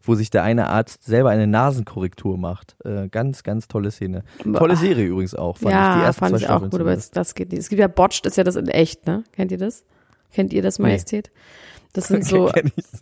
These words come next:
Speaker 1: nicht.
Speaker 2: das sind so Ärzte von Real Housewives of Beverly Hills, so zwei Schönheitschirurgen, die quasi so die schrägsten Fälle zeigen. Die Löwenfrau und riesen Arschoperationen und die reparieren immer irgendwelche schlimmen Fälle.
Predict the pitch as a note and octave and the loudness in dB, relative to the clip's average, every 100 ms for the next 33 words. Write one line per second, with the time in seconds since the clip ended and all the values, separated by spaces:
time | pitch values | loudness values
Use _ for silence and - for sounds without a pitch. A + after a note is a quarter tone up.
0 | - - - - G3 F3+ F#3+ - D#3+ F#3 | -10 -10 -8 -4 -4 0 0 2 2 2
1 | G#3+ - F#3 F#3 F#3+ F3 F#3 F#3+ F#3+ - | -2 -2 -2 0 2 4 4 2 -2 0
2 | F#3 F3+ F3+ F3+ G#3 F#3+ - F#3 E3 F#3+ | 0 2 2 2 2 -2 -2 0 0 0
3 | F3+ - F3+ F3 F3 F3 F3 - F3+ E3+ | 0 0 2 2 0 -2 -4 0 0 2
4 | E3+ E3+ E3 - - F#3+ - F#3 - F3+ | 0 -2 -4 -4 -2 -2 -4 -6 0 0
5 | F3 E3 - _ _ _ _ _ _ _ | 2 -2 -4 _ _ _ _ _ _ _
6 | - - - - D#3 D3+ D#3+ D#3 E3 E3+ | -20 -20 -10 -2 0 0 -2 -2 2 4
7 | E3+ E3+ - D#3 C#3+ C#3 D#3 D#3 D#3 D#3 | 4 2 2 2 4 2 -2 -4 -2 -2
8 | - - C#3+ D3 E3 D3 D3 - C#3+ C#3 | -2 0 0 0 -2 -2 -2 -4 -2 0
9 | D3 D3 D3 - D#3+ D#3 D#3+ E3 E3+ E3 | 0 -4 -8 -4 0 2 2 4 4 4
10 | D#3 D3 D#3 D3+ D#3+ - E3 D#3+ D3+ D3+ | 4 2 2 2 0 0 0 0 0 0
11 | D3+ D3 | 0 -4